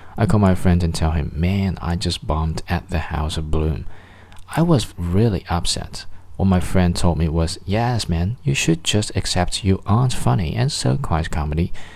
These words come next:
because you will never be funny enough to achieve your dreams." That made me burst out laughing. It boosted my mood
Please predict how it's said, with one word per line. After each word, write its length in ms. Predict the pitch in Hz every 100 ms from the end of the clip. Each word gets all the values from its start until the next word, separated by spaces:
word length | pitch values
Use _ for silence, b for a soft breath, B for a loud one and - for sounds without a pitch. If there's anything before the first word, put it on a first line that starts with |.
| B -
because 380 | 120 117 -
you 180 | - 92
will 280 | 85 85 80
never 260 | 73 73 80
be 220 | 82 82
funny 340 | - 87 85
enough 260 | 82 85 82
to 120 | -
achieve 360 | 87 - 92 95
your 80 | 90
dreams." 520 | 95 110 110 - - B B B B B B
That 260 | 127 143 127
made 160 | 120
me 120 | 98
burst 360 | 82 87 82 - 90
out 280 | 85 -
laughing. 500 | 78 80 87 - - - B B B B -
It 120 | 107
boosted 480 | 120 160 - 90 -
my 140 | 85 80
mood 540 | 80 113 - -